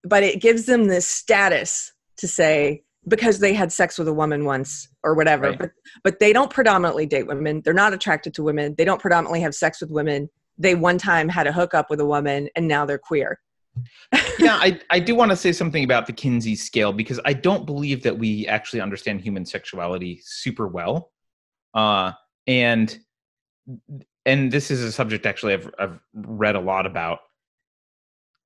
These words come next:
Speaker 2: One thing is clear. Clearly,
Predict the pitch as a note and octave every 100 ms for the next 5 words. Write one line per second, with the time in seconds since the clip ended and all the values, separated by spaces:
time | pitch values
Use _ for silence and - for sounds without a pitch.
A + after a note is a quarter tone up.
0 | _ _ - E3+ G#3 A#3+ G#3+ D3 B2 -
1 | B3+ C3 E2 - _ _ - - G3+ B3
2 | C#4 F#3 B2 G2+ C#3+ -